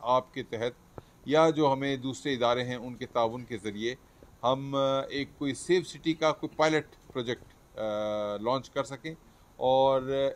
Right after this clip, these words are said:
ये कंट्रोल रूम भी इसी तरीके से जो हमारा कोहाटी में है वो भी, और जो हमारा मेन, अ, सेंटर है शर्की के अंदर,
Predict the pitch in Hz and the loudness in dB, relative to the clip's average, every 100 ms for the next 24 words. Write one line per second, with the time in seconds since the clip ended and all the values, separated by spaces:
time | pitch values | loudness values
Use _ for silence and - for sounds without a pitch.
0 | 123 120 165 160 156 143 160 151 165 160 | -6 2 2 4 -2 0 0 0 -2 -2
1 | 156 170 - - - - 151 131 160 160 | -2 -4 -10 -20 -20 -12 -8 -4 -2 0
2 | 151 151 147 - 156 139 131 123 127 127 | 0 0 -2 0 -2 0 0 2 4 4
3 | 123 - 113 123 160 156 139 139 117 151 | 2 -2 0 0 0 -2 -2 -2 0 -2
4 | 151 165 156 - - - 127 135 135 135 | 0 0 -2 -14 -18 -4 2 2 2 0
5 | 139 139 139 131 127 147 160 160 151 - | 2 2 2 -2 -4 0 2 0 -4 -12
6 | 127 131 123 117 - 143 156 143 131 135 | -4 -2 -2 -2 -4 -2 0 2 2 4
7 | 131 113 147 180 151 139 120 120 | 4 2 -2 -2 -6 -4 -4 -4